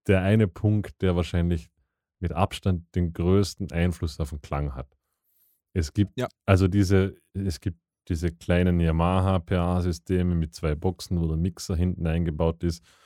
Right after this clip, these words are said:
Speaker 1: Ich seh dann oft, letztens an einem Ammerling-Beisel bei uns im Lokal war so ein D-J-Night, da haben sie zwei so billige aktiv zwölf Zoll Monitore.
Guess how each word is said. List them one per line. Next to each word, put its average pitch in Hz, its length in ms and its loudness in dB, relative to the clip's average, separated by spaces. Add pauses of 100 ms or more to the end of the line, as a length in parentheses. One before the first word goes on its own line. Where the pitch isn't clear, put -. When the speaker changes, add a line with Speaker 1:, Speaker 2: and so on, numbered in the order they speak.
(320)
Speaker 1:
Ich 80 180 -6
seh - 180 0
dann 87 160 4
oft, 82 280 0 (300)
letztens 87 360 0
an 87 120 2
einem 85 100 2
Ammerling-Beisel 87 600 2
bei 82 100 0
uns 85 140 2
im 85 80 0
Lokal 82 420 0
war 80 140 -2
so 82 80 -4
ein 82 80 -2
D-J-Night, 85 540 -2
da 80 60 -4
haben 78 120 -2
sie 78 140 -8
zwei 80 260 0
so 78 200 0 (360)
billige 92 380 2
aktiv 92 460 -2
zwölf 90 440 2
Zoll 95 260 2
Monitore. 90 540 0